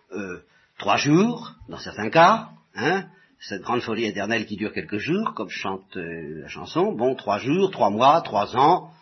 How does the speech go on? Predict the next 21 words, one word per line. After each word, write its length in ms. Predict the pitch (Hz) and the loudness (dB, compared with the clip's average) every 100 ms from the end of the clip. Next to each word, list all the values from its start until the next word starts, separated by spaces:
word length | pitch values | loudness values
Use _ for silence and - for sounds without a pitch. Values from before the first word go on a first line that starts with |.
| _ | _
bon, 160 | - 131 | -2 -2
ça 160 | - 85 | -2 -8
dépend 200 | 82 71 | -10 -10
des 120 | 101 | 0
cas. » 300 | 160 82 - _ _ _ _ - - | 2 2 -4 _ _ _ _ -20 -10
Et 40 | |
puis 140 | 127 - | -10 0
après, 560 | 151 - - 175 226 - - - | 2 4 6 8 6 2 -12 -14
ah 80 | 98 | -8
ben 100 | 101 | -4
après 340 | 87 - 127 | -4 -2 -4
ça 160 | 113 90 | -4 -6
devient, 260 | 80 92 95 90 | -8 -8 -8 -10
euh, 460 | 85 82 80 80 76 - - | -14 -14 -14 -16 -20 -20 -20
ça 80 | - | -20
devient 260 | _ - - - - _ _ _ _ _ _ _ _ _ _ _ _ _ _ | _ -20 -20 -20 -20 _ _ _ _ _ _ _ _ _ _ _ _ _ _
très 180 | - 104 | -12 -10
belle 160 | 92 87 | -8 -10
affection 380 | 82 98 - 95 | -12 -12 -12 -12
familiale, 460 | 123 107 101 98 - | -12 -14 -12 -12 -14
enfin, 220 | 107 | -20